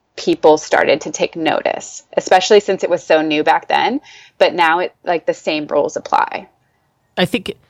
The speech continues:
Speaker 2: certainly, uh, there's serendipity there for the people who started on Instagram five years ago.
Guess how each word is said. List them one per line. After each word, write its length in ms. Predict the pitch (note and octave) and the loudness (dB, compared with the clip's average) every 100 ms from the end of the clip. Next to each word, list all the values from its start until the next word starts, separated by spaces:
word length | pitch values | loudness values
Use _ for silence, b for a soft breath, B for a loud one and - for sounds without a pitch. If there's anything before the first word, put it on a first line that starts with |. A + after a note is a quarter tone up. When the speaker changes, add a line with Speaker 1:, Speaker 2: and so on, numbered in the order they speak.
| _ _ _ | _ _ _
Speaker 2:
certainly, 680 | - B3 A3 G#3+ F#3+ E3 C#3+ | -4 -2 0 0 2 0 -2
uh, 380 | D3 C#3 C3 A#2+ - | -4 -4 -4 -8 -10
there's 220 | C#3 C#3+ - | -6 -4 -2
serendipity 580 | F3 C3+ C3+ C3 C3 | -2 -2 -4 -4 -6
there 200 | B2 B2 | -4 -6
for 140 | A#2+ C3 | -6 -8
the 80 | B2+ | -4
people 320 | C3+ B2+ A#2+ | -4 -4 -2
who 100 | C3 | -4
started 580 | - C#3 B2 A#2+ A2+ B2 - | -4 -6 -4 -6 -8 -10 -8
on 140 | C3 B2 | -6 -4
Instagram 640 | B2 - C3+ B2 A#2 B2 | -6 -8 -6 -6 -4 -6
five 280 | - B2 A#2+ | -4 -4 -4
years 220 | B2+ C3 | -8 -6
ago. 340 | B2 A#2+ A#2 | -6 -6 -6